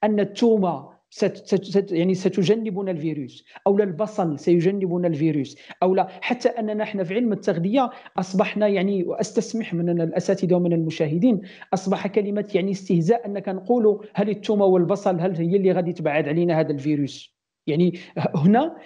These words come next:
تم، يعني، إقصاء الجانب التغذية، مع العلم أن منظمات عالمية في الجانب الصحي ت-، ونعرف تماما، والإخوان الأطباء سيكونوا متفقين معي،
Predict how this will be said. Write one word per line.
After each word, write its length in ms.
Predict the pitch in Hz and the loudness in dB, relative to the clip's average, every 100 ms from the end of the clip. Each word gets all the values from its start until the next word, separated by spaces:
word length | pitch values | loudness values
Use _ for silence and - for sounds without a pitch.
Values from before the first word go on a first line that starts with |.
| - _ | -20 _
تم، 340 | 247 269 247 220 | -2 0 -2 -2
يعني، 440 | 185 175 202 202 202 | 0 2 2 2 0
إقصاء 420 | 226 - 220 196 | -2 -2 -4 -2
الجانب 340 | 170 233 240 190 | 0 0 -2 -6
التغذية، 460 | - 196 160 196 | -4 -4 -2 -4
مع 160 | 196 202 | -2 -4
العلم 340 | 196 285 196 | -2 0 0
أن 240 | 208 202 190 | -2 -2 0
منظمات 580 | 196 160 214 269 - | 0 0 0 -2 -2
عالمية 320 | 214 208 185 165 | -2 0 0 -2
في 80 | |
الجانب 300 | 165 240 196 | 0 -2 -2
الصحي 560 | 208 - 240 - 151 117 _ - - _ | -4 -4 -4 -2 -2 -4 _ -20 -20 _
ت-، 160 | - 233 | -2 0
ونعرف 680 | 196 208 233 202 196 - - _ | 0 0 0 0 -2 -6 -16 _
تماما، 500 | - 202 240 220 165 | -2 2 2 2 2
والإخوان 420 | 160 165 185 226 196 | 0 -2 -2 -2 -2
الأطباء 480 | 185 180 175 208 | -8 -6 -2 0
سيكونوا 440 | 208 - 170 208 185 | 0 0 0 0 -2
متفقين 500 | 180 175 190 202 196 | -2 -4 -4 -2 0
معي، 240 | 156 127 | 0 -4